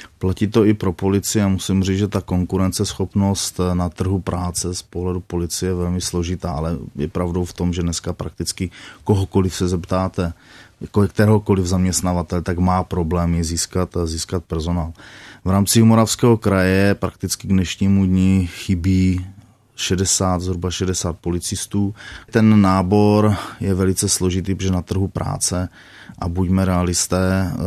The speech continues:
v letošním roce budeme závislí na středoškolácích, protože kdo chtěl k policii jít a prošel výběrem, tak u policie je,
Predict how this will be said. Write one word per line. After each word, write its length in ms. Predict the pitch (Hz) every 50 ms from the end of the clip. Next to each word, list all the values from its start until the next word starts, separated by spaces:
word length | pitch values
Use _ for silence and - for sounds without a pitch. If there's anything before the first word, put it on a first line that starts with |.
| 92 90 90 90
v 160 | 87 92 90 92
letošním 440 | 90 85 - 92 82 - 92 92
roce 240 | 92 90 87 - 98
budeme 300 | 90 87 95 92 92 90
závislí 540 | 85 82 85 85 85 85 87 - - - 90
na 120 | 92 90
středoškolácích, 1080 | 82 - - - 95 82 90 85 - - - 92 90 90 90 87 - - - 95 98 -
protože 400 | - - 101 - - 92 90 90
kdo 220 | 87 87 85 90
chtěl 460 | 85 - - - 87 87 87 87 87 87 _ _ _ _ _ - _ _
k 60 | - -
policii 540 | _ - 92 90 90 85 - - - 92 90
jít 420 | 87 85 87 90 92 92 90 -
a 60 | 92
prošel 800 | 85 - - 87 82 - - - 92 90 90 90 92 101 120 127 120
výběrem, 840 | 98 95 90 87 82 92 95 95 92 95 92 95 95 98 98 104
tak 180 | 104 - 104 101 -
u 60 | -
policie 600 | - - - 87 90 87 - - - 101 101 95
je, 280 | 90 90 87 87 92